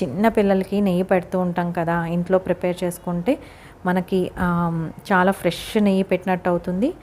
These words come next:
అలాగే ఎటువంటి ప్రిజర్వేటివ్స్ లేని ఫుడ్ పిల్లలకి ఇచ్చినట్టు అవుతుంది, అందుకనే చెప్తూ ఉన్నాను. ఆ తర్వాత ఇంకా ఇవాళ, ఆ, స్వీట్ చేశానండి. శివరాత్రి, ఆ, సాయంకాలం పూజ చేసుకున్నాము.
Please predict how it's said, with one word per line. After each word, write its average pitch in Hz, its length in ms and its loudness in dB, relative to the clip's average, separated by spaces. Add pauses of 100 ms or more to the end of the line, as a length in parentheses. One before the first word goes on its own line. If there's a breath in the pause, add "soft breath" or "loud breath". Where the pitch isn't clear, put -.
(320 loud breath)
అలాగే 180 500 2
ఎటువంటి 202 360 2
ప్రిజర్వేటివ్స్ 190 720 4
లేని 175 220 0
ఫుడ్ 175 260 -2 (100)
పిల్లలకి 180 320 0
ఇచ్చినట్టు 170 400 -4
అవుతుంది, 170 380 -4 (180)
అందుకనే 175 340 -2
చెప్తూ 175 340 -4
ఉన్నాను. 170 360 0 (460 loud breath)
ఆ 180 60 2
తర్వాత 180 800 2
ఇంకా 196 380 0
ఇవాళ, 180 600 0 (460 loud breath)
ఆ, 185 80 -2
స్వీట్ 226 400 2
చేశానండి. 175 580 0
శివరాత్రి, 180 800 0
ఆ, 175 100 0
సాయంకాలం 180 580 2
పూజ 175 220 -2 (100)
చేసుకున్నాము. 175 640 0